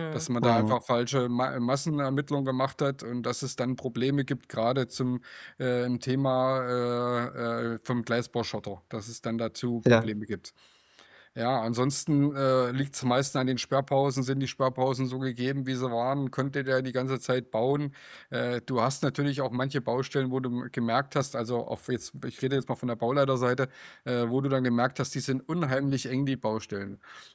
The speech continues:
Speaker 1: Das heißt, hier
Speaker 2: Mhm.
Speaker 1: muss alles wirklich bis fast auf die Minute klappen. Und wenn dann irgendwo am Anfang eine Verzögerung drinne war, dann hast du schon immer zugesehen, okay, ich muss hier auf die sichere Seite kommen, damit ich natürlich das, äh, dann auch das Risiko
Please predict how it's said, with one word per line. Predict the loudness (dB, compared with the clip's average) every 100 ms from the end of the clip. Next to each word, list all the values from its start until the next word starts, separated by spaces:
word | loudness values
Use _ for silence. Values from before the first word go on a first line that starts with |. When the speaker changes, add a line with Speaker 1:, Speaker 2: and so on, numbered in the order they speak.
| -12
Speaker 1:
Das | -4
heißt, | -2 4 8
hier | 10
Speaker 2:
Mhm. |
Speaker 1:
muss | 8 4
alles | 0 2 2 2 0
wirklich | 0 0 0 -2 -4 -10 -16 -4
bis | -2 -2 -4 -8 -4
fast | -2 0 -2
auf | -2
die | -2
Minute | 0 0 0
klappen. | 0 0 0 -2 -4 -14 -16 -14
Und | -6 0
wenn | 2 4
dann | 4
irgendwo | 4 4 4 2 4 4
am | 6
Anfang | 4 2 2
eine | 4 2
Verzögerung | 0 0 0 2 0 0
drinne | 0 0 2 4
war, | 4 4
dann | 4 2
hast | 0 -2
du |
schon | -2 0
immer | 0 0
zugesehen, | -2 -2 0 2 0
okay, | 0 -2
ich | -2
muss | -2 0
hier | 0
auf | 0
die | -2
sichere | -2 0 0 0
Seite | 2 2 0
kommen, | 2 0 0 -10 -10
damit | -2 0 0
ich | 0
natürlich | -2 0 -2
das, | -2 -4 -4
äh, | -2 0 0
dann | 0 0
auch | -2 -2
das | -2 -2
Risiko | -2 0 2 2 2